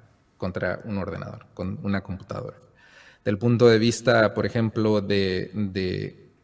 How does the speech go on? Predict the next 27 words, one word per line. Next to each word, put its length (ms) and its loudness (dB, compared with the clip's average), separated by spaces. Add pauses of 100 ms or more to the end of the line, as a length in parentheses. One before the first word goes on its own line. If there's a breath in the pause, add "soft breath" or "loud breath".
(140)
paralelización, 1080 0
¿no? 320 -4
Uno 240 2
puede 160 6
hacer 400 -4 (180)
una 240 0
so-, 240 -8
una 260 -2
sola 260 -2
cosa 280 -6
a 40 0
la 120 -2
vez, 380 -4 (260)
tal 160 -8
vez 180 -2
dos 200 -2
o 80 -4
tres, 260 0
pero 200 -6
no 200 -4
puede 160 -2
hacer 240 -6
miles, 400 -2 (140)
ni 180 -4
siquiera 300 -6
millones, 560 -10
¿no? 160 -10